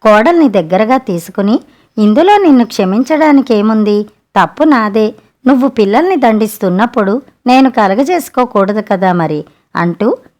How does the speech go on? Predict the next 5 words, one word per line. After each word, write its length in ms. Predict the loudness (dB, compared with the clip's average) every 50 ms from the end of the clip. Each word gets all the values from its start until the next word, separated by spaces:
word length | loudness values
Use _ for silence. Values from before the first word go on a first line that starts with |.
| -4
ఆప్యాయంగా 800 | 0 0 0 0 0 0 2 2 2 2 2 0 0 -2 -2 -2
కళ్ళనీళ్లు 640 | -2 -2 -2 -2 0 0 2 2 2 2 0 -2 -2
తుడిచింది. 640 | -4 -4 -6 -6 -6 -8 -8 -6 -6 -6 -6 -8 _ _ _ _ _ _ _ -4 -4
కథ 100 | -2 -2 -2 -2
సమాప్తం. 640 | -2 -2 -4 -4 -4 -6 -8 -10 _ _ -14 -14